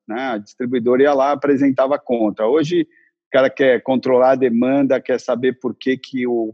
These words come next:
motor dele funciona de um jeito ou do outro, como é que você pode otimizar, você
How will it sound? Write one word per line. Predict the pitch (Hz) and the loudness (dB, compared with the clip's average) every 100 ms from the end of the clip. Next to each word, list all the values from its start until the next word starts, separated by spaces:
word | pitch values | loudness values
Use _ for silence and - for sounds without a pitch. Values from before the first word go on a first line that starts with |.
| 110 | -2
motor | 113 - - 127 113 | -2 -2 2 2 2
dele | 101 120 117 | 2 2 2
funciona | - 113 - 120 117 | -8 -16 -4 -2 -2
de | 113 | -2
um | 113 | -4
jeito | 104 123 117 117 | -2 -2 -2 -4
ou | |
do | 110 | -2
outro, | 113 113 120 - | 2 2 2 -2
como | - | -4
é | 120 | -4
que | - | -4
você | 123 - | -8 -6
pode | 120 120 120 | -2 0 2
otimizar, | 113 - 120 107 123 | 0 0 0 2 2
você | 123 120 - 135 | 2 -2 2 2